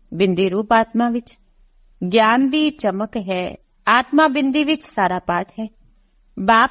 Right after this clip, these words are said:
ਕਹਿੰਦੇ ਨੇ ਮੁਝ ਬਿੰਦੀ ਵਿੱਚ ਇਹ, ਇਹ ਪਾਠ ਹੈ ਜੋ ਮੈਂ ਭਗਤੀ ਮਾਰਗ ਵਿੱਚ ਵਜਾਉਂਦਾ ਆਇਆ।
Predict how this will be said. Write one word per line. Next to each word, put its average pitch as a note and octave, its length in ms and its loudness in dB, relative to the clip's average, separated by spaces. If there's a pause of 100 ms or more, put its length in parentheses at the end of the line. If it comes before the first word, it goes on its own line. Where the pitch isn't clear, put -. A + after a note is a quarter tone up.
ਕਹਿੰਦੇ D4 300 4
ਨੇ D#4 180 4
ਮੁਝ C4+ 300 0
ਬਿੰਦੀ G3 380 -2
ਵਿੱਚ - 380 -6 (240)
ਇਹ, C#4 260 4
ਇਹ D4+ 160 4
ਪਾਠ F#3 440 0
ਹੈ G3 360 -2 (640)
ਜੋ C#4+ 200 4
ਮੈਂ D#4 180 4 (100)
ਭਗਤੀ D4 340 0
ਮਾਰਗ A#3+ 340 2
ਵਿੱਚ C4+ 240 -2
ਵਜਾਉਂਦਾ F#3+ 480 -2
ਆਇਆ। A3+ 280 -2